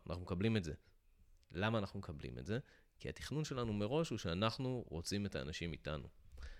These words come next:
ולכן כשבאנו לבחור את האנשים,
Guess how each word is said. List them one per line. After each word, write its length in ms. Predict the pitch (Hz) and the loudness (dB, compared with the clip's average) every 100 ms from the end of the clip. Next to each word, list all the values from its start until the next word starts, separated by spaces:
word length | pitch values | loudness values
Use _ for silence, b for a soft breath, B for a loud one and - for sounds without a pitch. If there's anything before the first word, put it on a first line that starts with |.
| B - | B -10
ולכן 360 | - 78 131 139 | -4 2 4 4
כשבאנו 720 | - 92 95 104 98 123 113 | 2 2 4 4 4 2 2
לבחור 560 | 90 76 - 139 170 | 0 -2 2 6 6
את 100 | 156 | 6
האנשים, 560 | 90 82 85 82 82 | 4 2 0 0 0